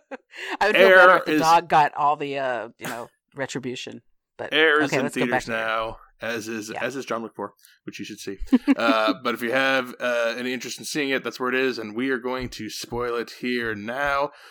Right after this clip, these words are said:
Speaker 2: So in the nineteen eighty-four, we're at Nike, and apparently back then, not such a hot company. They were third behind Converse and Adidas, it looked like, is kinda how it was framed, especially
Speaker 1: Mm-hmm.
Speaker 2: in the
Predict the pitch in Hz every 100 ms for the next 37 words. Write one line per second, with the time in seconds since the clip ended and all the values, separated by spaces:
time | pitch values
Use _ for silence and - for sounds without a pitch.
0 | _ - - 127 127 123 - 127 127 127
1 | 123 120 - 113 117 120 123 120 117 117
2 | 135 165 175 - 139 156 160 160 143 -
3 | - 123 110 117 131 107 107 107 107 104
4 | 110 127 117 101 101 113 - - - 117
5 | 107 107 101 147 151 147 147 147 131 139
6 | 139 131 117 127 110 - 120 135 123 135
7 | 113 101 87 - - 107 107 101 104 98
8 | 92 - - - 117 127 131 143 143 135
9 | 131 131 120 - 135 131 131 - 127 123
10 | 127 147 - 113 123 - 135 143 107 -
11 | - 113 117 117 107 - 120 120 127 131
12 | _ _ _ - - 104 101 165 117 135
13 | 113 107 107 101 101